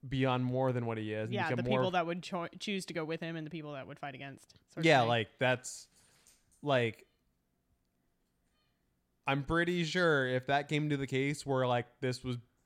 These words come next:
Speaker 1: bad times in the country and, like, civil war is gonna come,
Speaker 2: Yeah.
Speaker 1: like, fuck that shit. I
Speaker 2: Fuck
Speaker 1: would
Speaker 2: that
Speaker 1: go,
Speaker 2: shit.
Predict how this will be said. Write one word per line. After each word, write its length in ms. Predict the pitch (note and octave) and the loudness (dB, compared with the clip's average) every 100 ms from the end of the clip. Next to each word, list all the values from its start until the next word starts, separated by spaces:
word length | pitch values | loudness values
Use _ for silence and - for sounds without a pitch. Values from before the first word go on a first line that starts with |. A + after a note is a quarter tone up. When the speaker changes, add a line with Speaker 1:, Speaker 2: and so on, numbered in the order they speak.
| _ | _
Speaker 1:
bad 320 | - C3 C3+ B2+ | 2 4 4 2
times 320 | C#3 C3+ C3 | 0 0 -2
in 40 | |
the 100 | C3 | -4
country 380 | B2+ B2+ C#3 C3+ | -2 -4 -4 -4
and, 80 | B2+ | -4
like, 160 | A2 | -6
civil 260 | - C3 C3+ | -4 -4 -2
war 160 | C3 C3 | -2 -2
is 60 | |
gonna 160 | C3 B2 | -4 -6
come, 340 | B2+ C3+ D3 D3 | -4 -4 -6 -8
Speaker 2:
Yeah. 280 | E3 C#3+ C#3+ | -8 -8 -8
Speaker 1:
like, 220 | B2+ G#2+ G2+ _ _ _ - | -6 -6 -6 _ _ _ -10
fuck 260 | A2+ D3+ | -4 -4
that 220 | C3+ C#3 C3 | -4 -4 -4
shit. 300 | G#2+ G#2+ - _ _ _ _ _ - | -6 -6 -8 _ _ _ _ _ -6
I 180 | A2+ A#2+ | 0 0
Speaker 2:
Fuck 80 | C3 | 0
Speaker 1:
would 140 | B2+ | -2
Speaker 2:
that 80 | D3 | -6
Speaker 1:
go, 60 | C#3+ | -8
Speaker 2:
shit. 440 | - D3 C#3 C3+ | -8 -10 -10 -14